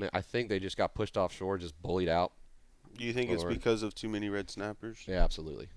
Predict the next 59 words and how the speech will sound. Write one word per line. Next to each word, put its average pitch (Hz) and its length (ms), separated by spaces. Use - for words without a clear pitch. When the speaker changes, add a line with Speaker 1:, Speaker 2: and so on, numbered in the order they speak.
Speaker 2:
Yeah. - 60
Speaker 1:
A 85 40
hundred 82 120
percent. 71 360
Um, 80 360
it 95 100
never 98 220
used 90 220
to 92 40
be 80 180
like 80 220
that. 78 240
<clears throat> - 20
You 92 140
used 117 140
to - 80
always 107 320
have 101 260
Speaker 2:
Do 120 60
you 131 120
think 151 240
they're 123 140
still 120 280
there? 117 300
There's 127 240
just 104 180
so 107 160
many 110 200
red 135 240
snappers, 156 520
or 110 120
do 104 100
Speaker 1:
There's 143 140
Speaker 2:
you - 40
Speaker 1:
some 151 180
Speaker 2:
think - 20
Speaker 1:
that 139 100
are - 20
still 123 220
there. 95 220
You 104 160
can 123 180
catch 85 280
'em, 104 140
and 90 240
divers 82 360
see 85 140
'em 82 80
and 80 80
stuff - 240
like 80 120
that, 87 260
but 85 160
Speaker 2:
It's - 100
just 98 160
not 104 100
Speaker 1:
um, 98 100
Speaker 2:
the 104 80
same 98 400